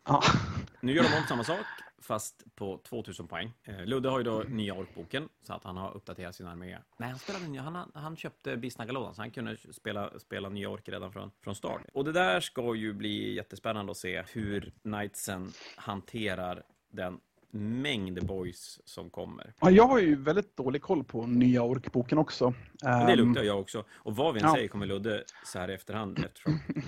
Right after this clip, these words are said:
Speaker 2: han befinner sig i Umeå precis som vi gör, så kommer
Speaker 1: Mm.
Speaker 2: han ju bara säga att vi hade fel.
Speaker 1: Såklart.
Speaker 2: Det, det, men, eh, nej, orkerna, jag, jag s-, han kikar lite grann på dem på den här tusenpoängsturneringen. Det som slog mig direkt, det är ju att de är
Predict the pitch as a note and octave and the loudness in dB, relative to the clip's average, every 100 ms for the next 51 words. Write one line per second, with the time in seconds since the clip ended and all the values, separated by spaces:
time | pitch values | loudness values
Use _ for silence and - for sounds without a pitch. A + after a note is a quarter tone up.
0 | - - - - G2 F#2 G#2+ G#2+ G#2+ B2+ | -10 -6 -4 -4 -6 -6 -6 -2 -2 -2
1 | A#2+ B2 B2+ C#3 B2 D3+ C#3 E3+ G3+ - | -4 -8 -6 -4 -4 -2 0 -2 -2 -12
2 | - - B2+ A#2 B2 A2 A#2 G2+ G2 F2+ | -20 -8 -6 -2 2 4 2 -2 -4 -4
3 | - F#2 - A#2+ A2+ - B2+ A#2+ - - | -6 -8 -6 -10 -10 0 2 2 0 -12
4 | - A#2+ B2 B2 A#2+ A2 A2+ C3 C#3 C#3 | 0 2 4 4 4 4 2 2 4 2
5 | C3+ C3+ C3+ A#2 C#3+ D#3 E3 D#3+ D#3+ C#3 | 4 4 2 0 2 4 4 0 0 2
6 | C#3 C#3+ D#3+ D#3+ C#3+ - - C3 D#3 D3+ | 2 2 0 0 -4 -10 -12 -6 -4 -4
7 | D3 F3 F#3+ D3 A#2+ A2+ G#2 G2+ G2 F#2+ | -6 -6 -4 -2 -2 -2 -2 -4 -4 -6
8 | F#2+ F#2+ - F#2+ F#2+ F#2+ F#2+ - G#2+ G2+ | -8 -8 -8 -10 -8 -8 -10 -6 -4 -4
9 | F#2+ F#2+ - - - G#2 G#2+ B2+ A#2 - | -2 0 0 -4 -12 -6 -6 -4 -8 -8
10 | - E3+ C#3+ G2 F#2+ F#2+ F#2+ - A#2 C3+ | -8 -6 -6 -6 -6 -6 -6 -6 -6 -6
11 | A#2 _ - G#2+ A#2 F2+ F#2 G#2 G2+ _ | -8 _ -20 -8 -6 -6 -8 -10 -12 _
12 | _ - F#2+ - F#2+ | _ -14 -14 -14 -16